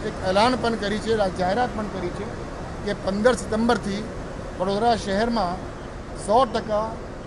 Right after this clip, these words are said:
હેલ્મેટ નિયમનું આપણે પાલન કરાવીશું. અને એ આપણે જે પાલન કરાવવા માંગીએ છીએ, એમાં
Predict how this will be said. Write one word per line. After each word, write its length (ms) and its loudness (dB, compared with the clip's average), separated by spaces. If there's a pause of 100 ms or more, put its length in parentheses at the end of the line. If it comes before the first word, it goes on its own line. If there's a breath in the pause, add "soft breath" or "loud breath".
હેલ્મેટ 400 0 (100)
નિયમનું 420 0
આપણે 320 0
પાલન 280 -2
કરાવીશું. 400 -2 (800)
અને 200 0
એ 140 8
આપણે 240 2
જે 60 4 (100)
પાલન 260 0
કરાવવા 320 0
માંગીએ 260 -2 (100)
છીએ, 200 -4 (720)
એમાં 300 2